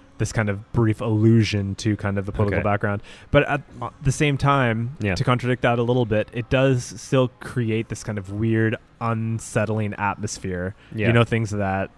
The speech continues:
Speaker 1: you know, that the political situation is very tenuous and that there's kind of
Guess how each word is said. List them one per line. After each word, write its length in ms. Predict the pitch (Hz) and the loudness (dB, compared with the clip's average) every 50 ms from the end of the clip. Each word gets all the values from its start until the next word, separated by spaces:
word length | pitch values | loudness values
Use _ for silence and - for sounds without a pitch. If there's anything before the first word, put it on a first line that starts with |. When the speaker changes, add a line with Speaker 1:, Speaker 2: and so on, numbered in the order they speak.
| - - | -6 -2
Speaker 1:
you 80 | 135 120 | 0 2
know, 120 | 120 117 | 2 4
that 240 | 110 113 107 107 - - _ _ - | 4 4 2 2 -2 -8 _ _ -8
the 60 | 139 | -6
political 300 | - - 117 110 107 - | -2 0 0 0 0 -2
situation 760 | 110 - 110 - - 110 101 101 101 - 107 101 104 107 107 - | -4 -6 -6 -4 -2 0 0 0 0 -2 -4 -4 -4 -6 -8 -10
is 300 | - 117 107 98 95 92 | -8 -6 -6 -6 -6 -6
very 460 | - 107 98 98 95 92 95 95 98 - - - - - - _ - | -6 -6 -4 -4 -4 -4 -4 -4 -6 -8 -12 -20 -20 -20 -20 _ -6
tenuous 680 | - 117 113 113 117 113 113 110 110 107 - - - - - | -2 -2 0 2 4 4 4 2 0 -2 -4 -12 -14 -14 -10
and 160 | 107 98 98 | -8 -6 -6
that 200 | 95 92 92 92 - | -4 -4 -6 -6 -6
there's 220 | 101 101 95 - | -6 -8 -6 -6
kind 220 | - 104 95 92 92 | -6 -6 -6 -4 -4
of 240 | 92 90 95 - | -6 -6 -8 -12